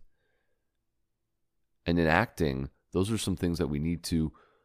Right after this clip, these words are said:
l-, let down a bit more,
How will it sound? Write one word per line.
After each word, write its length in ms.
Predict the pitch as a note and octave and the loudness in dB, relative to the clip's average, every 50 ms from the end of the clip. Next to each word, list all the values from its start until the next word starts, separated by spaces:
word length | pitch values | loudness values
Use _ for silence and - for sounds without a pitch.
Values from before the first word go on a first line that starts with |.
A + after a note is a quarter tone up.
| _ _ _ _ _ _ _ _ _ _ _ _ _ _ _ _ _ _ _ _ _ _ _ _ | _ _ _ _ _ _ _ _ _ _ _ _ _ _ _ _ _ _ _ _ _ _ _ _
l-, 120 | - D2 - | -4 -2 0
let 320 | - F#2 A2 A#2 - - - | 2 2 2 2 2 0 2
down 540 | - E2+ F2 F2+ F2+ E2 C#2 G#1 G#1 G1+ - - | 2 4 6 6 6 4 2 0 -4 -8 -8 -8
a 60 | - C2+ | -8 -6
bit 200 | - C2+ - - | -4 -6 -6 -6
more, 440 | B1 A#1+ A1+ G#1 - - - - | -6 -8 -6 -6 -8 -10 -12 -16